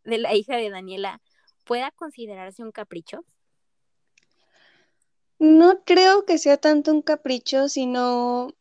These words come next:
Speaker 2: más que nada como que un deseo, o sea,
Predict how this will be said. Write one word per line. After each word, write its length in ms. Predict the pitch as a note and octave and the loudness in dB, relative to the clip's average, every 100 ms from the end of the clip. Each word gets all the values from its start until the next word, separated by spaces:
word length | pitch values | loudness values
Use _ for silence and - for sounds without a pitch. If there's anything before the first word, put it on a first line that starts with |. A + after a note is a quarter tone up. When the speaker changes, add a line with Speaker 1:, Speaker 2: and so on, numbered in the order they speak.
| _ | _
Speaker 2:
más 280 | C4+ C#4 - | -2 -2 2
que 140 | D#4+ | 4
nada 520 | D#4+ D#4 D#4+ E4+ E4+ _ _ | 6 8 6 6 0 _ _
como 380 | C#4 C4 B3+ - | -2 0 0 -2
que 180 | B3 | -2
un 160 | B3 B3+ | 0 2
deseo, 500 | D4+ D4 C4+ A#3 A3 | 2 2 0 0 -2
o 140 | - B3+ | -6 -2
sea, 400 | C4 B3+ B3+ | 0 2 0